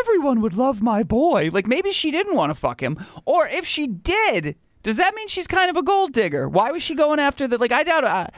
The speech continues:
I, I don't, I don't, I'm checking true love off the list.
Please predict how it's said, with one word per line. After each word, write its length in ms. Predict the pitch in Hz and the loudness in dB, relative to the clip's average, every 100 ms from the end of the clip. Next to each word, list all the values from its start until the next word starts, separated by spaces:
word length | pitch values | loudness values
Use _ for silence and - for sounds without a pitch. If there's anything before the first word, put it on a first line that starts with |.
| - | -8
I, 140 | - 247 | -2 -2
I 160 | - 311 | 0 0
don't, 140 | 359 | 0
I 160 | 233 311 | 0 0
don't, 220 | 320 311 - _ _ - | 2 0 -6 _ _ -6
I'm 160 | 302 | -4
checking 460 | 254 403 381 392 254 | -2 -2 0 -2 -2
true 380 | - - 262 247 | -2 -2 0 2
love 460 | 175 165 120 - - | 2 0 -2 -10 -4
off 260 | 131 127 | -4 -4
the 100 | - | -8
list. 420 | 90 71 - - | -8 -8 -10 -18